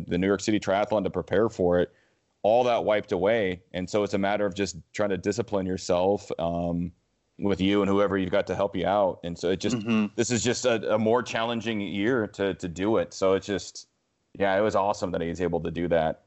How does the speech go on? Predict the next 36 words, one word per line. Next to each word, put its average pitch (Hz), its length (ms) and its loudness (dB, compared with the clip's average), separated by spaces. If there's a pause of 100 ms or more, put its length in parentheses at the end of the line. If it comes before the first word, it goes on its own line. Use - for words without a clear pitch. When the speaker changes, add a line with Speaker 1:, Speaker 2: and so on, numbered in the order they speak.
(480)
Speaker 1:
So 90 600 0
kudos 107 420 2
to, 101 200 0
to 98 200 -6
Chris. - 680 0 (300)
How 190 240 2
did 190 200 -2
this 165 200 0
race 156 360 0
stack 151 400 0
up 147 220 0
then 101 360 0 (100)
compared 110 560 0
to 104 680 2
other 120 200 2
Ironman 87 380 0
events? 85 300 0
Did 87 160 -4
you 90 180 -2 (420)
like 127 200 0
the 156 80 0
course? 151 560 0
Would 98 180 -2
you 101 500 4 (380)
do 143 160 4
it 170 80 2
again? 165 300 2
Although 123 240 4
I 117 60 4
know 131 140 2
you 123 120 2
said 127 160 0
you 117 60 0
don't 117 160 2
like 113 160 -2
to, 98 260 2